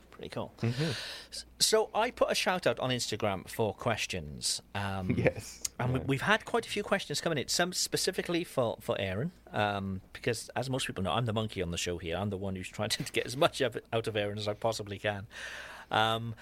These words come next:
Speaker 1: but l-, let's take the first one. It's from Jab, uh, underscore knives, and they're on Instagram. Um, says, "Good day, sir. I'm a knife maker from South Africa, and I make liner lock folding knives. On your upright machining and E D M episode,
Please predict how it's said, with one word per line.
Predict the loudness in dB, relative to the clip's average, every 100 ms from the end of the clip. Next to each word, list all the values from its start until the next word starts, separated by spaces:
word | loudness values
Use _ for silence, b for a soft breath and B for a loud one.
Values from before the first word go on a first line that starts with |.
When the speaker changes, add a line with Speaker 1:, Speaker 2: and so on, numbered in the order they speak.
| 8
Speaker 1:
but | 8
l-, | 8 2
let's | 4 4
take | 2
the | 4
first | 4 4
one. | 0
It's | 0
from | 0 2 2
Jab, | 2 2 2 0 -4 0
uh, | 0 2
underscore | 0 0 2 2
knives, | 4 0 0 -2 -2 -2
and | -2 0 0
they're | 0
on | 0
Instagram. | -2 -2 -2 -2 -4 -14 -20 -20 -20 -20 -10 -10 -6
Um, | -4 -2
says, | -2 2
"Good | 4 4
day, | 4
sir. | 0 0
I'm | 0 0
a |
knife | 2 0 0 0
maker | 0 -2
from | -2
South | 0 2 0
Africa, | -2 -4 -4 -4 -4
and | -2
I | 0
make | -2 -2
liner | -2 0 0 0
lock | -2 -4 -10
folding | -4 -2 0 -2 -2
knives. | -2 -4 -4 -4 -4 B B B B -4 0
On | 2 0
your | 0 0 -2 -4 -2
upright | -2 2 0 0
machining | 0 0 0 -2 -2 -4
and | -4
E | -4 -4
D | -2 -2
M | -2
episode, | -6 -4 -2 -2 -2 -4